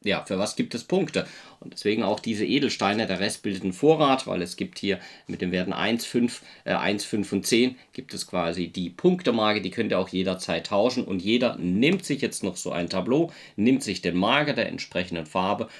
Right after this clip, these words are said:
und legt ihn parat. Tja, das war's auch schon. Geld, Kapital, all das liegt hier auf der Seite und es fehlen noch die Karten. Ne, wir haben ja hier unser Tableau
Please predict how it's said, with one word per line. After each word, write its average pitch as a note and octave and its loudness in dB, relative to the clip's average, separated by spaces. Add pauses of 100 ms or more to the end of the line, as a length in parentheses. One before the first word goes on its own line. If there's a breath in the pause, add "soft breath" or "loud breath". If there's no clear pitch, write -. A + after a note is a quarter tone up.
und B2+ 0
legt E2 -2
ihn E2+ -4
parat. F2+ -8 (420)
Tja, - -18 (220)
das - -20
war's C#3+ -14
auch - -16
schon. - -14
Geld, - -2
Kapital, A#2 -2
all G2+ 0
das A#2 -2
liegt A#2+ -2
hier A2 2
auf F#2+ -2
der F#2 0
Seite A2+ 0 (380 loud breath)
und B2 6
es - 0
fehlen G2+ 2
noch A#2 -2
die B2+ -2
Karten. F#2 0
Ne, A#2+ 4
wir D3+ 6
haben C3 2
ja B2 4
hier A2+ -4
unser G#2+ 2
Tableau A#2 4